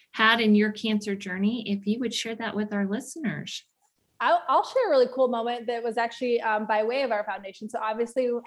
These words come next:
Speaker 2: Hallie is who our daughter was. We had named her, um, before I was even diagnosed. And there was one night I was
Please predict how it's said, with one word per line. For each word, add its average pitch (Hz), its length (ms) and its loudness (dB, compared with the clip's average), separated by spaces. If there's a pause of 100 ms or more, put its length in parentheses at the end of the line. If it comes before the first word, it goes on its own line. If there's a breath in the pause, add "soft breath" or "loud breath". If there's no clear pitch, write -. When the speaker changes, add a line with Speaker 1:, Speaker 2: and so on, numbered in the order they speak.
Speaker 2:
Hallie 214 360 0
is 240 280 -6
who 233 80 0
our 220 180 -2
daughter 214 320 2
was. 208 220 -4
We 233 140 -6
had 220 160 -2
named 214 340 -8
her, 220 420 -2
um, 196 560 -4
before 247 540 2
I 233 60 4
was 226 160 -2
even 233 200 -4
diagnosed. 220 800 -2 (400)
And 240 340 2
there 247 120 6
was 247 180 4
one 269 160 2
night 311 160 0
I 302 80 0
was 294 320 -2